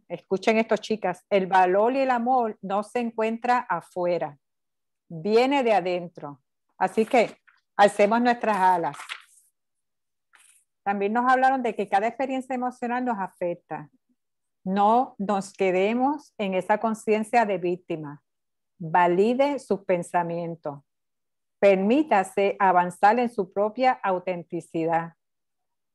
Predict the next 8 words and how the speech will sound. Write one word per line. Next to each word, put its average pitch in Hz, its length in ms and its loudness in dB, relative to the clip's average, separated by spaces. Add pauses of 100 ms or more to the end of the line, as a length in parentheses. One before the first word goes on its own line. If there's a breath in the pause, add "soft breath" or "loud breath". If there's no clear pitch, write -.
(120)
Sanar 214 800 0 (520)
es 208 140 -2
un 220 140 -2
tremendo 180 460 -4
regalo. 165 600 -4
Así 180 220 -6
es 185 80 -10
que 185 320 -2